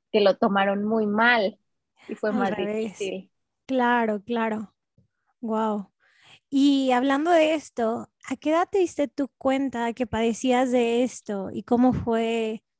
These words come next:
Speaker 2: pues, cómo fue que te diste cuenta?
Speaker 1: Bueno, yo me di cuenta, eh, porque me hicieron una biopsia en mi intestino, es decir, tomaron una pequeña muestra y estaba bastante dañado.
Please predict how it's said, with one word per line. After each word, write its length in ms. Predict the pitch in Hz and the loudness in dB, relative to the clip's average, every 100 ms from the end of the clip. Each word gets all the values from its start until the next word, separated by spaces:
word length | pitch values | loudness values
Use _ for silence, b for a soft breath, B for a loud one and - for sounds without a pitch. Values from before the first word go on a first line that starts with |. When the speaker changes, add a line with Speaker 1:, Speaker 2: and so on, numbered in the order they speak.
| _ _ | _ _
Speaker 2:
pues, 200 | - 240 | -6 -6
cómo 240 | - 254 285 | -2 0 0
fue 400 | - 247 277 247 | 0 0 0 -2
que 120 | 233 | -4
te 100 | 208 | -4
diste 260 | 208 - 190 | -6 -6 -6
cuenta? 540 | 202 202 214 202 _ _ _ _ _ _ _ _ _ _ _ _ _ _ | -4 -4 -6 -16 _ _ _ _ _ _ _ _ _ _ _ _ _ _
Speaker 1:
Bueno, 280 | - 240 240 | -2 2 4
yo 180 | 240 262 | 4 4
me 180 | 269 320 | 4 2
di 180 | 349 - | -2 0
cuenta, 680 | 285 262 254 254 269 320 - - | 4 4 4 2 2 0 -12 -6
eh, 720 | 226 208 202 202 190 185 160 _ _ _ _ _ | -4 -2 -2 -4 -4 -6 -10 _ _ _ _ _
porque 280 | 233 214 226 | -4 -2 -2
me 100 | 226 | -2
hicieron 340 | 214 220 233 | -2 -2 -2
una 260 | 233 233 226 | -2 -2 -2
biopsia 680 | 208 196 190 - 220 277 - | 0 -2 -2 0 0 0 -6
en 180 | - 202 | -8 -6
mi 80 | 196 | -6
intestino, 580 | 196 190 190 - 196 208 | -4 -4 -2 -2 -2 -2
es 140 | 214 | 0
decir, 340 | 220 208 202 - | 0 2 0 2
tomaron 360 | 190 185 190 202 | 0 2 2 2
una 240 | 202 196 | 0 0
pequeña 420 | 214 202 190 185 | 0 -2 -4 -4
muestra 520 | 196 190 190 - 226 - _ _ _ _ - | -4 -4 -6 -2 -2 -4 _ _ _ _ 4
y 100 | 226 | 4
estaba 380 | 226 233 220 | 8 8 8
bastante 520 | 240 233 - 190 190 180 | 6 0 -4 -8 -6 -6
dañado. 640 | 175 185 220 226 214 208 | -6 -6 -4 -4 -6 -10